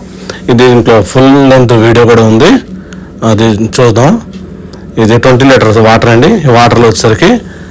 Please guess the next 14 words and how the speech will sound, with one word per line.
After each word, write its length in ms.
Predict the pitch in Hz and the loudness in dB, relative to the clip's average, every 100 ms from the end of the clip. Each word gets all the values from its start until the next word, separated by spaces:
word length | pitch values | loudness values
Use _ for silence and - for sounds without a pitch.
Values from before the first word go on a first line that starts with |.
| - - 110 | -18 -6 -2
ఆ, 140 | 113 | 0
మనం 200 | 113 113 | 2 0
తీసుకోవాల్సిన 540 | 101 127 - 123 120 | 0 0 2 0 2
జీవామృతం 560 | 107 110 113 107 98 110 | 2 2 2 0 -2 -2
కావాల్సింది, 680 | 104 107 107 95 123 196 233 - - - - - - 98 | 0 0 2 2 2 0 -2 -8 -16 -18 -18 -18 -10 -4
ఆ, 260 | 110 107 | -2 0
మట్టి 520 | 104 127 - 139 135 - | 0 0 0 0 0 0
ఒక 180 | 131 131 | -2 -2
కప్పు, 360 | 113 123 117 - | -2 0 -2 -2
పున్-, 220 | 131 123 117 | -2 0 0
ఆ, 340 | 113 107 101 92 - - - - - - - - - - - | 0 0 -2 -6 -14 -16 -18 -16 -18 -16 -16 -16 -16 -12 -4
మట్టి 280 | 123 120 147 | -2 0 2
ఒకటి, 420 | 135 120 131 131 | 2 2 2 0
తర్వాత 420 | 127 127 127 135 | 2 2 2 2